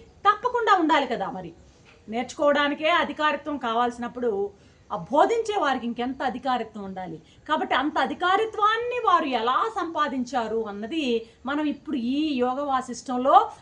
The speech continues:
ఉద్దాలక మహర్షి యొక్క విచారణ తత్వాన్ని గురించి మనం, ఆ, అర్థం చేసుకుంటే మనకు అది అర్థమవుతుందన్నమాట.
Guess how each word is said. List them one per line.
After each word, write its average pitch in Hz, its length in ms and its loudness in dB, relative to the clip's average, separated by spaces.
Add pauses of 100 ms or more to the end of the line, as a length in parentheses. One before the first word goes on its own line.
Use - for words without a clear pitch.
(140)
ఉద్దాలక 240 560 -4
మహర్షి 208 520 -8
యొక్క 190 240 -10
విచారణ 214 500 -8
తత్వాన్ని 202 540 -10
గురించి 196 340 -12
మనం, 226 280 -4 (360)
ఆ, 202 140 -2
అర్థం 277 240 -6
చేసుకుంటే 269 800 -2 (140)
మనకు 240 260 -4
అది 370 260 -6 (160)
అర్థమవుతుందన్నమాట. 165 880 -14